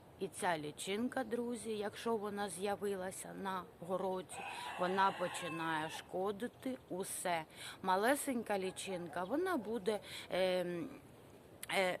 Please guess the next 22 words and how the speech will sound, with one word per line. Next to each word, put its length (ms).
жити 680
майже 680
тільки 320
у 180
компості 880
десь, 400
а 180
вже 320
десь 340
більшенька, 840
е, 80
починає 760
рухатися 800
тонелями, 720
прориває 800
тонелі 580
у 100
землі, 640
і 160
вона 340
починає 680
їсти 560